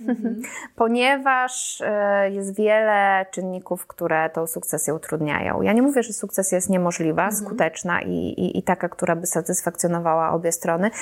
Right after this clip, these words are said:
Speaker 2: Niemniej jednak te przypadki są naprawdę rzadkością i one,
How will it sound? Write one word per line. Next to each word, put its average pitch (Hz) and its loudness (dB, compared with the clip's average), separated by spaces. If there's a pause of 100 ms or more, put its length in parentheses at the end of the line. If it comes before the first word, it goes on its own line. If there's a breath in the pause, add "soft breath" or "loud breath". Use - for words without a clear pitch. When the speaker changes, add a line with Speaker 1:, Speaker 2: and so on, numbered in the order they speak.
(140 loud breath)
Speaker 2:
Niemniej 226 4
jednak 202 2
te - -4
przypadki - -4
są 175 -4
naprawdę 156 -2
rzadkością - -4
i 190 2
one, 180 2